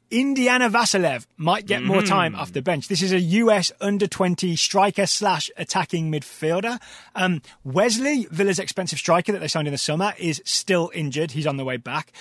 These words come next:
Speaker 1: They brought in, um, Borja Baston, so he's probably gonna be the starting striker.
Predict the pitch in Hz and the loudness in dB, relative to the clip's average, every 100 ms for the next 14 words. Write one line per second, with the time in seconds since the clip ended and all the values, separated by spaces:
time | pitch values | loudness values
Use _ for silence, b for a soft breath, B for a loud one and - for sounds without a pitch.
0 | B B - 175 143 202 220 - - 214 | B B -6 -4 0 2 2 0 -6 -4
1 | 202 190 185 - 175 165 160 147 135 196 | 0 -2 -4 -6 -4 -2 -2 -2 2 4
2 | 185 156 170 - 123 151 170 B B B | 4 2 -2 -4 -6 -8 -8 B B B
3 | - 196 151 254 - - 240 214 190 165 | -2 0 0 -2 -4 -4 -2 0 0 0
4 | 156 147 135 - - 139 131 131 - - | -2 -4 -4 -6 -4 -4 -4 -8 -8 -6
5 | 139 160 214 226 | -4 -4 -4 -6